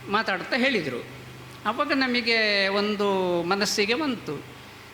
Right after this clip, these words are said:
ಹಾಲಿನ ಬಗ್ಗೆ ಅವಾಗ ಇದನ್ನು ನೋಡದಿದ್ದರೆ, ಆ, ಅದರಲ್ಲಿ ಇನ್ನೂ ಒಂದು ಅವರು ಹೇಳಿದರು, "ನೀವು ಗೋಮೂತ್ರ ಮತ್ತು ಗೋಮಯವನ್ನು ಮೌಲ್ಯವರ್ಧಿತವನ್ನಾಗಿ ಮಾಡಿಕೊಂಡು ಅದರ ಮಾರಾಟ ಮಾಡಿ, ಅದರ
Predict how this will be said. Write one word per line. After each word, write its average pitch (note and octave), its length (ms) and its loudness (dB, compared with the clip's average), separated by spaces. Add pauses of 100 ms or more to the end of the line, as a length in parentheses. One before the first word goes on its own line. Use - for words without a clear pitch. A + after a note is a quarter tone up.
(1500)
ಹಾಲಿನ C4 600 2
ಬಗ್ಗೆ B3+ 280 0
ಅವಾಗ A#3+ 260 2
ಇದನ್ನು A#3+ 340 2
ನೋಡದಿದ್ದರೆ, F3+ 540 2
ಆ, G3+ 320 -2
ಅದರಲ್ಲಿ A#3 400 2
ಇನ್ನೂ B3 200 2
ಒಂದು A#3 160 2
ಅವರು F3+ 140 2
ಹೇಳಿದರು, D#3 440 0 (300)
"ನೀವು G3+ 200 2
ಗೋಮೂತ್ರ B3+ 720 2
ಮತ್ತು A#3+ 460 0
ಗೋಮಯವನ್ನು A#3 1000 2 (260)
ಮೌಲ್ಯವರ್ಧಿತವನ್ನಾಗಿ A3+ 1300 2
ಮಾಡಿಕೊಂಡು A#3 680 0 (1080)
ಅದರ B3 220 2
ಮಾರಾಟ A#3 380 2
ಮಾಡಿ, A3 280 2
ಅದರ G3 360 0